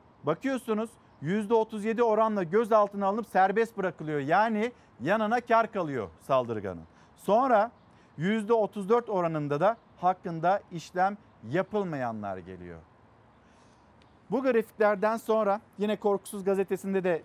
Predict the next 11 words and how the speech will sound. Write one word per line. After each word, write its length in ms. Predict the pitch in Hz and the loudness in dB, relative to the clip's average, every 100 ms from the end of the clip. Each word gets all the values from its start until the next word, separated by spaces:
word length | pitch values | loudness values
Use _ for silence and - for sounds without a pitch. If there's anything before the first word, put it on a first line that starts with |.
| 151 | -8
dikkat 320 | 170 196 180 | -2 -2 0
çekmiştik. 500 | 185 - 196 - 170 _ _ | -4 -6 -10 -10 -12 _ _
Hani 220 | 160 156 151 160 _ _ 139 | -8 -8 -10 -18 _ _ -10
memleketin 760 | 139 185 190 180 180 165 170 | -6 -4 -4 -4 -6 -6 -8
ekonomi 520 | 175 156 175 165 170 | -8 -6 -6 -6 -2
başlığına, 580 | 151 143 - 131 123 139 - _ _ | -2 -2 -6 -6 -4 -6 -8 _ _
bayram 460 | 127 170 180 175 160 | 2 2 2 0 -2
gündemine 440 | 156 143 135 127 | -6 -6 -6 -6
geri 260 | 117 123 120 | -4 -6 -6
dönecek 320 | 117 107 110 - | -8 -8 -10 -6
olursak 400 | 120 160 - 151 | -4 -4 -4 -6